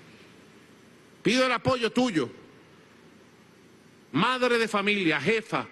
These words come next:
que tiene toda la responsabilidad, padre de familia, a ti, abuela y abuelo, a ti, joven consciente y responsable. No aceptemos que trocheros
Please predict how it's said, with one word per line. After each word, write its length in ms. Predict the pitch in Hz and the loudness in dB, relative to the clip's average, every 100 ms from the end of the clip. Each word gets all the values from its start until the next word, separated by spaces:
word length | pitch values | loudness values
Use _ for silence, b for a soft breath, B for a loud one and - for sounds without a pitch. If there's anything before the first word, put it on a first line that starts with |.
| - | -4
que 100 | 185 | -2
tiene 240 | 208 233 | 0 -2
toda 340 | - 277 285 269 | 0 -2 0 0
la 100 | 233 | 0
responsabilidad, 720 | 196 202 180 170 156 131 107 B B B - - | 0 -2 0 -2 0 -2 -4 B B B -20 -2
padre 400 | 269 277 262 247 | 0 0 2 2
de 80 | 226 | 2
familia, 540 | 202 196 185 143 110 - - - B B B B | 0 0 0 -2 -6 -12 -20 -20 B B B B
a 160 | 214 214 | -2 0
ti, 240 | 269 269 | 2 2
abuela 460 | 262 247 285 285 269 | 2 2 2 2 0
y 80 | |
abuelo, 440 | 240 240 269 214 - - - - - - - - - - - B B B | 2 2 0 -2 -8 -14 -20 -20 -20 -20 -20 -20 -20 -20 -20 B B B
a 200 | 214 214 - | 0 0 2
ti, 180 | 240 233 | 2 4
joven 400 | 220 277 269 247 | 2 2 -2 -2
consciente 560 | 240 208 262 269 254 | -2 0 0 0 0
y 40 | 240 | 0
responsable. 680 | 240 233 196 214 202 160 131 - - - - - - B B B | 0 -2 0 0 -2 -4 -8 -10 -16 -20 -20 -20 -20 B B B
No 140 | 208 | 0
aceptemos 720 | 254 - 262 - - 285 247 214 | 2 0 -4 -2 0 0 0 -2
que 160 | 226 | -2
trocheros 800 | 220 - 226 - 277 262 185 - | -2 0 0 2 0 0 -4 -8